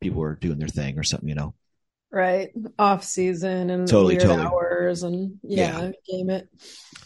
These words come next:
Speaker 1: So we have that, nobody in the hotel. Um, and then, um, so we have Lena and three of the women, and one of the
Speaker 2: Yeah,
Speaker 1: women
Speaker 2: it's not really a mansion, though. We should, we should point that
Speaker 1: Yeah,
Speaker 2: out. The
Speaker 1: I
Speaker 2: Mansion of
Speaker 1: know.
Speaker 2: the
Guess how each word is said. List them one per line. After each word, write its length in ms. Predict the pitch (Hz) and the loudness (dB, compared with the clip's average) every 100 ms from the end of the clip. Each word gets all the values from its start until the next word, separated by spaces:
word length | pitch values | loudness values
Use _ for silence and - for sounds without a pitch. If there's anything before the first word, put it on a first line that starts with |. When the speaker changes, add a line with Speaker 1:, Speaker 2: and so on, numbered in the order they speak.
| - - - - | -20 -20 -10 6
Speaker 1:
So 120 | 135 | 10
we 100 | 135 | 12
have 160 | 135 123 | 10 10
that, 200 | 139 135 | 8 8
nobody 200 | 135 139 | 10 10
in 60 | |
the 60 | 143 | 8
hotel. 400 | - 113 110 113 | 8 8 8 6
Um, 640 | 117 113 110 107 101 95 - _ - | 6 4 4 4 2 -2 -8 _ -2
and 120 | 123 | 2
then, 220 | 127 120 | 4 4
um, 460 | 117 107 95 92 - _ _ _ _ _ _ | 2 0 -4 -6 -12 _ _ _ _ _ _
so 120 | - 143 | 2 6
we 80 | |
have 160 | 135 117 | 6 6
Lena 460 | 123 143 190 202 175 | 0 2 4 4 2
and 100 | 127 | -2
three 260 | - 156 156 | -2 2 2
of 80 | |
the 240 | 127 120 107 | 2 -2 -4
women, 560 | 110 135 117 101 98 - | -2 -2 -2 -4 -6 -6
and 300 | 113 113 113 | -2 0 6
one 160 | 151 | 8
of 60 | 196 | 10
the 60 | 156 | 10
Speaker 2:
Yeah, 80 | 269 | 10
Speaker 1:
women 100 | 247 | 8
Speaker 2:
it's 80 | |
not 180 | 277 349 | 8 6
really 240 | 403 440 370 | 10 10 10
a 60 | |
mansion, 500 | 247 240 254 262 208 | 8 6 4 2 -4
though. 220 | 143 123 143 | -6 -8 -4
We 160 | 196 | -2
should, 240 | 202 202 - | -2 -4 -4
we 140 | 220 | -6
should 180 | 208 247 | -2 0
point 200 | 247 247 | 2 8
that 80 | 247 | 10
Speaker 1:
Yeah, 240 | 175 - | 10 8
Speaker 2:
out. 100 | - | 2
The 180 | - 233 | -6 2
Speaker 1:
I 40 | 247 | 6
Speaker 2:
Mansion 140 | - - | 10 10
of 40 | |
Speaker 1:
know. 60 | |
Speaker 2:
the 60 | 240 | 10